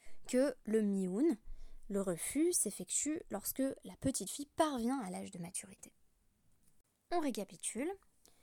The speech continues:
Pour Beth Shammai, les fiançailles ne peuvent être annulées que parce qu'il ne s'agit pas d'une union complète,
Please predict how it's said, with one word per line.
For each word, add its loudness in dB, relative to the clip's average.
Pour 12
Beth 12
Shammai, 6
les 2
fiançailles 6
ne 2
peuvent 0
être -4
annulées 0
que -2
parce 4
qu'il 0
ne 0
s'agit 4
pas 2
d'une -2
union -6
complète, -10